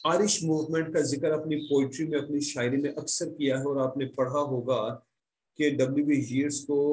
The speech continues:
Ireland का national poet भी declare किया गया था। क्योंकि इसने ना सिर्फ Irish movement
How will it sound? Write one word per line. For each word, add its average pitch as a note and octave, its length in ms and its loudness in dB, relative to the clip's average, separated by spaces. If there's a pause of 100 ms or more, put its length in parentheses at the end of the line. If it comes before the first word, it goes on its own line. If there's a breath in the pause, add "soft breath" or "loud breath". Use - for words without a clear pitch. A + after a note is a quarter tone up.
(360)
Ireland C3+ 480 -2
का C#3 160 -2
national A#2 460 -2 (120)
poet A#2+ 280 0 (160)
भी D3+ 220 2
declare A2+ 380 2 (120)
किया G2+ 180 -4
गया F#2 280 -8
था। A2 280 -8 (840)
क्योंकि D3 220 0 (380)
इसने C#3+ 300 0
ना C3+ 220 4
सिर्फ E3 320 0 (180)
Irish D#3+ 380 2
movement C#3+ 420 -2